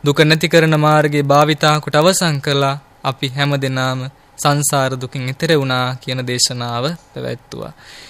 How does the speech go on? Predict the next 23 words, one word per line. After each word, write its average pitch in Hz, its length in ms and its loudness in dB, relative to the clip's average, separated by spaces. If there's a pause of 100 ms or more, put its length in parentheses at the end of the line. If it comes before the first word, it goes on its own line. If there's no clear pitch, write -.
එතනින් 175 320 4
නදිකා 190 460 4
නුවරට 165 360 2
වැඩම 151 340 0
කළා. 151 400 0 (180)
නදිකා 156 480 0
නුවර 156 280 2 (600)
ජීවත් 185 500 4
වෙච්ච 160 240 0 (280)
උපාසක 170 560 2
උපාසිකාවන් 147 800 0
පනස් 160 380 2
දෙනෙක් 143 340 -2 (200)
අනාගාමී 147 640 0
ඵලයට 135 320 -2
පත්වෙච්ච - 520 -4
බවත්, 143 360 0 (580)
අනූදෙ 180 400 4
දෙනෙක් 165 300 2
සකදාගාමී 165 840 2
ඵලයට 139 260 -2
පත්වෙච්ච 139 480 -4
බවත් 135 340 0